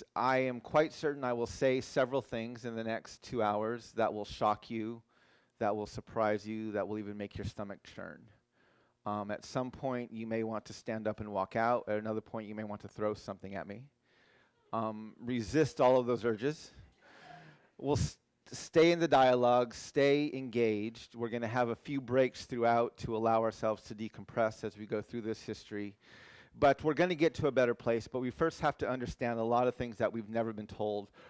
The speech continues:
or that we've intentionally suppressed. And so, um,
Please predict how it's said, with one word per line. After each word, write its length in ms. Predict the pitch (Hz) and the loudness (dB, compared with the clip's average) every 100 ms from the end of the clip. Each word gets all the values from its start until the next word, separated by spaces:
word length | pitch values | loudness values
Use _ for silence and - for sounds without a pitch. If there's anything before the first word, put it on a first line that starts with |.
| - | -6
or 60 | 110 | -2
that 160 | 107 | 0
we've 160 | 110 104 | -2 -8
intentionally 480 | 104 123 110 113 107 | -8 -8 -8 -10 -12
suppressed. 760 | - - 98 - - - - _ _ _ _ _ _ _ _ _ _ _ - | -14 -14 -10 -10 -12 -20 -20 _ _ _ _ _ _ _ _ _ _ _ -2
And 200 | 131 123 | -2 0
so, 420 | - 160 147 139 | 6 8 8 8
um, 400 | 143 139 131 | 6 4 2